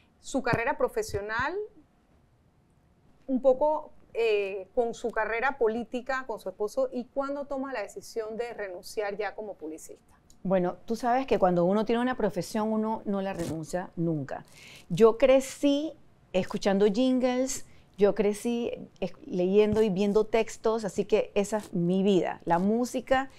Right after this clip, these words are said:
Speaker 2: y la publicidad. Y desde los dieciocho años empecé a trabajar en Fergo. Em, los que no me conocen de verdad,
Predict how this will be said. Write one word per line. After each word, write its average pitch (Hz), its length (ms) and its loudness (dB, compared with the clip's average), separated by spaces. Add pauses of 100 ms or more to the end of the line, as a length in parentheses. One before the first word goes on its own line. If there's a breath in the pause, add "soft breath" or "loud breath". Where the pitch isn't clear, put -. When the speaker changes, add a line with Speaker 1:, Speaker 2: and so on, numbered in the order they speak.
(300 loud breath)
Speaker 2:
y 208 80 6
la 180 80 6
publicidad. 165 640 0 (460 soft breath)
Y 226 140 8
desde 220 180 10
los 220 140 6
dieciocho 240 540 4
años 311 280 2
empecé 214 300 0
a 170 40 0
trabajar 196 320 0
en 208 100 -2
Fergo. 190 420 0 (600 loud breath)
Em, 170 560 2
los 180 120 -4
que 180 100 0
no 180 100 0
me 233 100 0
conocen 196 400 0
de 196 100 2
verdad, 165 400 0